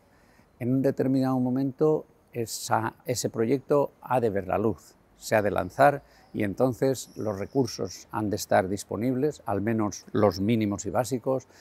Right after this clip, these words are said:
se generan las estructuras, se desarrollan los procedimientos y, una vez lanzado, el reto de las personas que emprenden es el de conseguir el crecimiento de ese proyecto, su consolidación,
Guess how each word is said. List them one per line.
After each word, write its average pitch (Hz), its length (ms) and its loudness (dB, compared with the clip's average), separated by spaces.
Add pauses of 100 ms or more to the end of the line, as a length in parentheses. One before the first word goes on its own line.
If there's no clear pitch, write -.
(100)
se - 200 -6
generan 117 480 0
las 101 180 -4
estructuras, 123 840 0 (220)
se 107 240 0
desarrollan 104 600 2
los 127 160 0
procedimientos 104 1000 -4 (400)
y, 180 260 2 (160)
una 110 180 0
vez 127 160 2
lanzado, 127 680 0 (100)
el 110 180 -4
reto 110 460 -2
de 98 240 -2
las 95 260 -6
personas 107 580 -6
que - 140 -4
emprenden 117 640 -2 (300)
es 135 240 2
el 107 120 2
de 98 120 -2
conseguir 104 640 -2 (440)
el 113 180 0
crecimiento 113 640 0
de 113 80 2
ese 120 160 -4
proyecto, 117 640 -2 (180)
su 156 340 0
consolidación, 113 1000 0